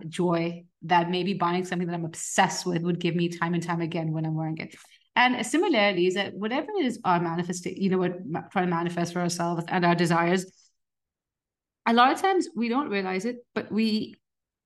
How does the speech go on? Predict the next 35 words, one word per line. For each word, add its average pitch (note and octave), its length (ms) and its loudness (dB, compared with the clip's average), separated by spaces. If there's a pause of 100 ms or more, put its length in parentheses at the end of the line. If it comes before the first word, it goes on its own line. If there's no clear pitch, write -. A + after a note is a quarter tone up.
(100)
value F#3 640 8
short-term G3+ 800 2
pleasure F3 400 0
over E3+ 220 -2
long-term D#3+ 500 -6
pleasure. D#3+ 340 -6 (480)
And G#3+ 280 4 (360)
we're G#3 320 -2 (840)
in C4+ 240 2
this F#4+ 420 -2 (200)
incessant G3 640 0
need F#3 240 2
for - 120 -10
instant F3+ 360 -2
gratification, E3 840 -2 (300)
whereby G3+ 280 6
we F#3+ 140 6
want F3+ 420 4
something F#3 460 -2
and F#3+ 160 -2
we F#3 100 0
want F3 280 -2
it F3 100 -4
now. E3+ 340 -4
And G3+ 320 -2 (200)
because A3+ 400 0
of F4+ 140 2
this G#3+ 200 0
sense F3+ 260 0
of F3+ 120 -2
urgency, F3 680 0
we G3 240 -2
end F3+ 220 -2
up F3+ 140 0
settling, E3+ 580 -6